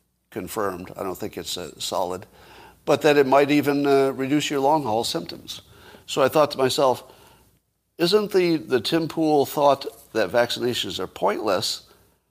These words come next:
I get the point about it not stopping the spread. That makes complete sense. That part, it would be pointless."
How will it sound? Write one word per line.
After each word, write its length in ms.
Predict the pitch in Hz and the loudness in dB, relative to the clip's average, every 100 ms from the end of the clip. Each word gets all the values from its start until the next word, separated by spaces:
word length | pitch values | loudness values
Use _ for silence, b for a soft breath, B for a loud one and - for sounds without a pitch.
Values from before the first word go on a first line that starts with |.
| _ _ _ | _ _ _
I 100 | - | -8
get 260 | 107 143 143 | 0 0 0
the 80 | 139 | -4
point 280 | 127 135 123 | -2 0 2
about 220 | 117 113 | 2 2
it 100 | 98 | 2
not 240 | 117 110 | 0 0
stopping 460 | 95 127 110 101 87 | 0 -2 -4 -4 -12
the 80 | 87 | -10
spread. 640 | - - 127 95 62 - - - | -8 -2 -2 -2 -8 -16 -20 -20
That 160 | - 101 | -8 -6
makes 240 | 95 98 | -6 -8
complete 400 | - 104 82 90 | -10 -12 -14 -14
sense. 500 | 90 120 104 - - - _ _ _ _ _ _ | -10 -8 -10 -12 -18 -18 _ _ _ _ _ _
That 200 | 92 - | -8 -6
part, 200 | 98 90 | -6 -6
it 40 | |
would 180 | 90 98 | -8 -8
be 100 | 104 | -10
pointless." 540 | - 156 82 85 - | -4 -4 -6 -12 -14